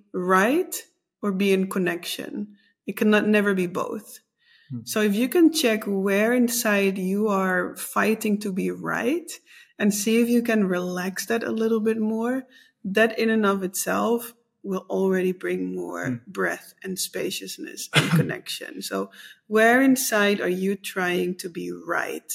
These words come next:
Speaker 1: and fight for it?
Speaker 2: Yeah. And for me, this is a tricky one because it really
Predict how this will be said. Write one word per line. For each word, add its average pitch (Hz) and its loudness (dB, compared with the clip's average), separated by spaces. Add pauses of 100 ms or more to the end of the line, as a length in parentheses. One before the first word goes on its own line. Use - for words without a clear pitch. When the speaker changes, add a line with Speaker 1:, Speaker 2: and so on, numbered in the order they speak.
(180)
Speaker 1:
and 175 -12
fight - -8
for - -4
it? - -14 (200)
Speaker 2:
Yeah. 123 -2 (420)
And 127 -6
for 131 -2
me, 139 4
this 135 -2
is 127 -4
a 127 0
tricky 127 -4
one 113 -4
because 113 -6 (500)
it - -10
really 123 0